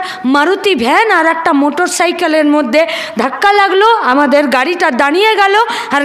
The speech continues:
গাড়ির driver মুরাদুলদা বলছে যে আর একটু হলেই ওই driver বাইকের উপর দিয়ে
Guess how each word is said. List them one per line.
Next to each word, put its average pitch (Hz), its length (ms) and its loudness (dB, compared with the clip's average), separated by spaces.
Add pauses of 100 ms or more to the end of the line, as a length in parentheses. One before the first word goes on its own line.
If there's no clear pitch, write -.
(100)
গাড়ির 320 320 2
driver 339 400 2
মুরাদুলদা 320 560 0 (120)
বলছে 320 320 2 (400)
যে 262 120 2 (200)
আর 381 100 2 (100)
একটু 381 220 -2 (120)
হলেই 415 280 4 (300)
ওই 392 180 2 (340)
driver 381 400 2 (100)
বাইকের 453 440 2
উপর 392 260 -2 (120)
দিয়ে 403 140 2